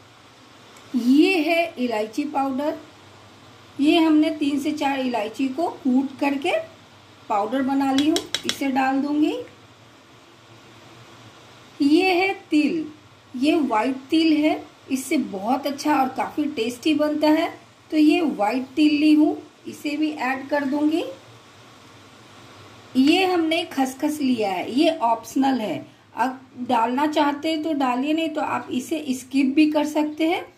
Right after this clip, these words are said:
तो एक बड़े चम्मच हमने यहाँ पे देख सकते हैं हमने खसखस लिया है, इसे भी इसमें ऐड कर देती हूँ।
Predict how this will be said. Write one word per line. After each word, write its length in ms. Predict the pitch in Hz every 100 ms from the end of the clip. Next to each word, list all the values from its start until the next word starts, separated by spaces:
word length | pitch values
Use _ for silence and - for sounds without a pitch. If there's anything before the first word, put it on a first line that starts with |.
| _ _ -
तो 60 |
एक 340 | 294 294 339 269
बड़े 200 | 294 277
चम्मच 440 | - 262 277 302
हमने 300 | 302 254 302
यहाँ 320 | 294 262 254 -
पे 100 | 269
देख 220 | 226 226
सकते 320 | - 254 -
हैं 80 | 330
हमने 300 | 269 254 302
खसखस 440 | 254 202 - 262 285
लिया 260 | 269 302
है, 120 | 339 -
इसे 340 | 214 - 254
भी 140 | 262
इसमें 380 | 277 254 294 302
ऐड 280 | 254 208 208
कर 160 | - 247
देती 320 | 254 254 294
हूँ। 280 | 302 440 -